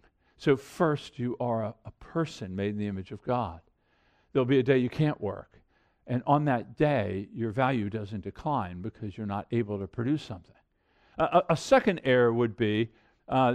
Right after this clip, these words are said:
that you see work as really whatever. You know, it's just paying the bills. It doesn't matter what you do. It doesn't matter, it doesn't matter how you do it. You just gotta get it done. That to me would be a, a, you know,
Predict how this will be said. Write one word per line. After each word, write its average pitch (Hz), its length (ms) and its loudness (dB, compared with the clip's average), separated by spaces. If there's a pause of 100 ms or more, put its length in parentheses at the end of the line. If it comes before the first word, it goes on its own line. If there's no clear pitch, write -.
that 135 320 6
you 151 200 4
see 185 300 0
work 165 320 4
as 196 300 6
really 180 320 4
whatever. 139 840 0 (240)
You 113 140 0
know, 113 220 0
it's 107 160 -4
just - 260 -6 (160)
paying 160 340 2
the 170 100 8
bills. 135 560 4
It 107 140 -10
doesn't 151 300 4
matter 147 300 4
what 131 180 -2
you 135 80 -4
do. 127 300 4
It 110 60 -2 (360)
doesn't 190 240 10
matter, 180 420 6
it 143 140 -10
doesn't 175 200 4
matter 175 240 4
how 170 100 8
you 185 160 6
do 131 180 6
it. 139 120 4
You 143 80 2
just 151 140 -2
gotta 170 160 8
get 165 200 6
it 170 120 0
done. 156 320 4 (680)
That 180 260 4
to 185 120 6
me 196 160 8
would 170 200 6
be 151 200 8
a, 123 140 4 (460)
a, 135 260 6
you 170 140 4
know, 123 200 4